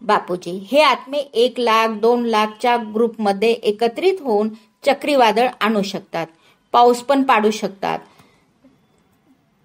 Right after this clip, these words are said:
रेंज मारून, अ, भूकंप सुद्धा करू शकतात, सर्व काही करू शकतात, कारण ती आत्म्यांची शक्ती आहे ना, लाख लाख सामील असतात.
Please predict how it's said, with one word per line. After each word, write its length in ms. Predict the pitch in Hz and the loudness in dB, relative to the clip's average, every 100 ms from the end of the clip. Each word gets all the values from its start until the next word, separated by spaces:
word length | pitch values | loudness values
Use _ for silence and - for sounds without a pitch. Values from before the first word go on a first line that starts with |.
| _ - | _ -4
रेंज 480 | 202 262 285 311 - - | 2 4 4 -2 -12 -8
मारून, 480 | 233 226 226 269 302 311 - _ _ _ | 0 2 4 2 0 -8 -18 _ _ _
अ, 420 | - 214 214 214 | -2 2 2 2
भूकंप 580 | 214 196 262 262 311 302 | 2 0 -4 0 0 2
सुद्धा 480 | 349 320 226 247 330 | 0 -2 -2 0 2
करू 260 | 330 233 247 | 2 0 0
शकतात, 460 | 233 - - 165 - - - | -4 -8 -6 -8 -8 -12 0
सर्व 320 | 262 269 330 | 2 4 2
काही 140 | 339 339 | 2 2
करू 260 | 330 285 | 2 2
शकतात, 420 | 277 262 247 262 262 - | 2 -4 -2 -2 -2 0
कारण 300 | 233 247 240 | 0 2 0
ती 160 | 254 | 0
आत्म्यांची 600 | 254 202 202 226 220 269 | 0 0 -2 -4 -2 -6
शक्ती 420 | 277 214 196 - | -4 -4 -4 -2
आहे 260 | 269 269 269 | 2 2 0
ना, 240 | 277 330 214 - - | 0 -2 -4 -12 -2
लाख 380 | 220 240 240 | 0 0 0
लाख 220 | 233 247 262 | -2 0 0
सामील 500 | - 214 208 262 254 | -2 -4 -2 0 -2
असतात. 360 | 214 - 180 | -4 -4 -8